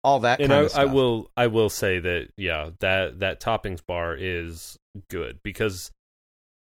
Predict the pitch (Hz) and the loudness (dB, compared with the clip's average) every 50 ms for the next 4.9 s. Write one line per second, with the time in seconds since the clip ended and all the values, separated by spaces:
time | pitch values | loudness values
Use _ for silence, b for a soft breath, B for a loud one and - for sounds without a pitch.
0 | _ - 92 87 87 92 120 170 190 147 104 101 - - - 107 90 80 95 127 | _ -12 -10 -6 -4 -2 0 2 2 2 0 -2 -4 -6 -6 -6 -6 -4 -4 -4
1 | 170 214 208 - - - 73 65 - - - - 85 76 - 67 71 - - - | -2 -4 -4 -6 -8 -10 -10 -10 -12 -14 -12 -12 -12 -12 -10 -12 -12 -12 -14 -16
2 | _ - 101 95 90 - 127 127 127 120 - - - 113 131 165 143 98 98 120 | _ -10 -8 -8 -4 -2 0 0 0 0 -4 -2 0 0 0 0 0 -2 -4 -6
3 | 127 - - 98 - 95 95 90 95 92 95 98 101 107 104 131 135 - 127 135 | -4 -4 -2 -2 0 0 -2 -2 -2 -2 -2 -2 -2 -2 -2 -2 -2 -2 -4 -4
4 | 180 - - - 95 87 85 76 - - - 92 - - 90 90 85 | -4 -6 -8 -10 -8 -8 -8 -8 -10 -12 -14 -14 -12 -10 -10 -12 -12